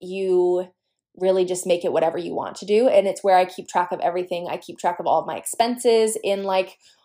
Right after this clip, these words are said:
one page. I have a page for all of my upcoming campaigns, the exact amounts, the exact, you know, what the status is on being paid or not, um,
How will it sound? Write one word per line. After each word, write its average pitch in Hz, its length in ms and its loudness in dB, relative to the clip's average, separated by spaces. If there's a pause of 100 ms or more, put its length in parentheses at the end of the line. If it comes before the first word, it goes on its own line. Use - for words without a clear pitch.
(600)
one 185 360 2
page. 185 440 2
I - 160 2
have 175 360 0
a 175 100 2
page 175 440 -6
for 175 400 0
all 185 180 10
of 185 100 0
my 175 120 -2
upcoming 175 380 -2
campaigns, 196 680 -8 (300)
the 185 100 -6
exact 190 540 0 (100)
amounts, 170 800 -6
the 175 140 -4
exact, 175 600 -2 (440)
you 180 120 -6
know, 165 200 0
what 175 520 2
the 202 60 0
status 190 500 4
is 185 140 0
on 175 140 -2
being 170 240 -8
paid 277 240 -2
or 269 100 2
not, 226 500 2
um, 180 520 -2